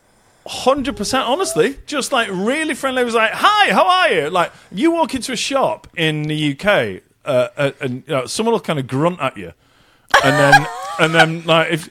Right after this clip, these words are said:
if you go over, "Can, can you help me, please?" They go, <sighs> "All right," and, like, and walk over and help you. Whereas in the States, it's like, "Hi, can I help you?"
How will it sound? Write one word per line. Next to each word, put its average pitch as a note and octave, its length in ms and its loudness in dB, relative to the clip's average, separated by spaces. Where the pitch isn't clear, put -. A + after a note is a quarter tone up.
if D#3+ 120 -2
you A3 100 0
go C#4+ 180 8
over, D4+ 160 0
"Can, F#3+ 160 -6
can - 160 -2
you A3 60 2
help D4+ 160 4
me, F#3+ 60 -10
please?" F3+ 220 2
They D3 60 -4
go, C#3+ 200 4
<sighs> - 340 -16
"All C#3 460 2
right," A#2 260 0
and, F#3+ 140 -6
like, D#3 160 0
and D#3 80 -2
walk D#3+ 240 4
over D#3 180 2
and D3 80 -4
help E3 220 -4
you. A#2+ 160 -8
Whereas F#3 320 0
in F#3 100 -6
the F3 60 -8
States, A3+ 340 -6
it's F#3+ 80 -6
like, G3 160 2
"Hi, C#4+ 320 2
can G3 160 -2
I F#3+ 40 2
help B3 220 2
you?" C4 280 -8